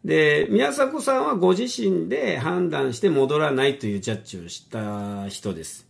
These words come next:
で、まあ、入江に関して言うと、入江が発端で、あの、闇営業問題っていうのがスタートしているので、それ以外にも入江がいろんな人脈を広げたことに対して、吉本は、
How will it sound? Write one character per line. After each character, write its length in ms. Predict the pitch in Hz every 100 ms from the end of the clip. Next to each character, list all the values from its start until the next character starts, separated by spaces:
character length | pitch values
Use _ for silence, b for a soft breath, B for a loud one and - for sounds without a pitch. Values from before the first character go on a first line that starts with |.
| b b b b -
で、 80 | 190
ま 120 | 185
あ、 20 |
入 180 | 170 214
江 140 | 294
に 160 | 294 311
関 240 | 302 302
し 40 | -
て 100 | 156
言 140 | 143
う 20 |
と、 240 | 139 208 160
入 260 | 151 196
江 160 | 208 208
が 160 | 247
発 220 | 180 160 - -
端 260 | 165 165 190
で、 140 | 233
あ 100 | 180
の、 80 | 156
闇 240 | 143 143
営 120 | 147
業 140 | 139 139
問 220 | 143 135
題 140 | 117
っ 20 | 107
て 60 |
い 20 |
う 40 | 156
の 40 |
が 160 | 165 123
ス 120 | -
タ 80 | 131
ー 100 | 113
ト 100 | 98
し 100 | -
て 140 | -
い 100 | 101
る 100 | 101
の 120 | 101 104
で、 140 | 175
そ 160 | - 190
れ 220 | 220 -
以 120 | 254
外 200 | 254 247
に 60 | 247
も 100 | 247
入 220 | 190 170
江 160 | 175 165
が 240 | 170 170 190
い 80 |
ろ 200 | 147 156
ん 100 | 190
な 120 | 190 170
人 260 | 151 165
脈 300 | 175 175 165
を 60 | 170
広 280 | 165 160 165
げ 140 | 175
た 160 | 175 170
こ 180 | - 160
と 520 | - 180 180 180 -
に 140 | 170
対 340 | 165 208 190 180
し 60 |
て、 80 | -
吉 280 | 247 185 -
本 300 | 160 - 185
は、 340 | 294 180 101